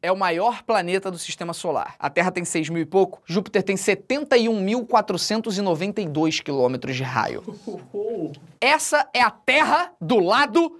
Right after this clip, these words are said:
Speaker 1: de Júpiter. Aliás, a Terra do lado de Urano já é um peidinho, né? Já é ridícula.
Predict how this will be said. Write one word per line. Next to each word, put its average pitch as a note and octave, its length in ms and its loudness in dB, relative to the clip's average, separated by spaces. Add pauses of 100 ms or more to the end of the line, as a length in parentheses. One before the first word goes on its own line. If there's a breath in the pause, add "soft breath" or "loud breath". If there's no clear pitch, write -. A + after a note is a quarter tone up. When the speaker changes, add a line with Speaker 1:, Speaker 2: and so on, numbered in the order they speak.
Speaker 1:
de A#3+ 160 2
Júpiter. F#3 560 0 (280)
Aliás, C#4 220 2
a D4 80 -2
Terra D4 220 2
do B3+ 100 -2
lado C4 180 2
de F#3 80 -2
Urano C#4+ 440 2
já B3+ 180 2
é B3 220 2
um A#3+ 100 -4
peidinho, D3 560 -4
né? C3+ 240 -8
Já F3 220 2
é F#3+ 60 4
ridícula. E3+ 540 -4